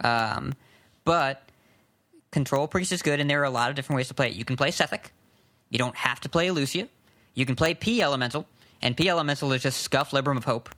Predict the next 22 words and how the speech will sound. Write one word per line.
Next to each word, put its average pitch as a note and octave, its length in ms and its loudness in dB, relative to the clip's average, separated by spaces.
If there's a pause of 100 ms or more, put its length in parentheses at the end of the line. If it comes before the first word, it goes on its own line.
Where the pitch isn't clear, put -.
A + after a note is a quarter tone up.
(160)
It A#2 120 -10
gains C3+ 260 2
you C3+ 100 0
a B2+ 40 0
lot B2+ 260 2
of D3 40 -2
health. C3+ 300 -6 (440)
Um, B2 580 0 (800)
and C3 580 2 (260)
you, B2+ 200 0 (100)
you C3 180 0
don't C#3+ 440 0
have B2+ 300 -2
to - 80 -8
play C3+ 200 0
Soul B2+ 300 0
Mirror C3 260 0
if - 140 -10
you B2+ 60 0
don't A#2+ 300 -2
want A#2 240 0
to. C#3 220 -2